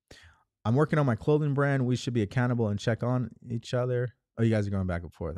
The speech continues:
Exactly. I love it. Um, let's see. "It was originally written in nineteen fifty-six." Thank you.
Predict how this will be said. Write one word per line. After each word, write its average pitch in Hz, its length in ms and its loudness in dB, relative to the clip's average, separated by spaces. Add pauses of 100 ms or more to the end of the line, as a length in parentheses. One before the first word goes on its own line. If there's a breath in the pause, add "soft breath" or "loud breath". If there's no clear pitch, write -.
Exactly. - 520 -12
I - 20 -8
love - 140 -10
it. - 920 -18
Um, 110 920 0 (160)
let's - 200 -12
see. - 440 -8 (2250 loud breath)
"It 127 120 4
was 135 160 6
originally 156 360 4
written 135 260 2
in 120 80 2
nineteen 123 320 2
fifty-six." 104 580 -4
Thank 131 240 2
you. - 120 -6